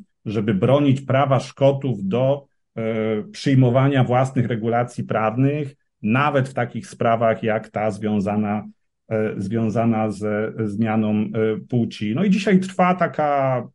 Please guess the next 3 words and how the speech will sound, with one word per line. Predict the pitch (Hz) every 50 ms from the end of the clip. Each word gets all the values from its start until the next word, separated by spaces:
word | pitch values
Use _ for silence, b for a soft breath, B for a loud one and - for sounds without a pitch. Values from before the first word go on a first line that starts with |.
| _ _
taka | - 135 131 135 - - - 131 117 117 117 113 110 110 110 110 110 -
kampania | 139 135 131 135 151 147 165 160 151 131 117
wyborcza, | 120 110 101 107 107 104 - - 113 104 104 101 101 -